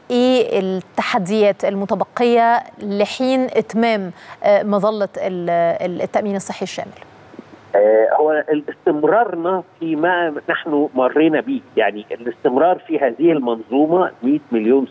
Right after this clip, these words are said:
Speaker 2: صحة وخلافه ومائة يوم صحة، آه،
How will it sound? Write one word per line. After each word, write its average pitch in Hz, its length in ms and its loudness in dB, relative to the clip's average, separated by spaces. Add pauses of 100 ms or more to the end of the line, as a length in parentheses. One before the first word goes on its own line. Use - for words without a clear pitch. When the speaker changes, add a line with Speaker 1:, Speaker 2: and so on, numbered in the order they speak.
Speaker 2:
صحة 143 320 0
وخلافه 127 580 0
ومائة 127 300 2 (140)
يوم 123 180 2
صحة، - 420 -2 (640)
آه، 117 880 2